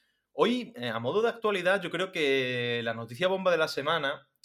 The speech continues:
es un, un regreso al futuro, ¿no? Como la película. Y es que por fin,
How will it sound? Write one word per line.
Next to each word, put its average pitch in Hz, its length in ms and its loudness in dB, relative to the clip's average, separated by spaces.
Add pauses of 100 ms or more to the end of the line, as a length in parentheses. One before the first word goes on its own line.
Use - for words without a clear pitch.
(140)
es 135 220 0
un, 135 920 -6
un 127 100 -8
regreso 135 400 4
al 120 320 2
futuro, 127 420 -4
¿no? 151 120 0
Como 139 160 -2
la 117 100 0
película. - 400 -6 (460)
Y 113 40 -6
es 117 60 -4
que 151 120 0
por 113 180 -4
fin, 156 400 -4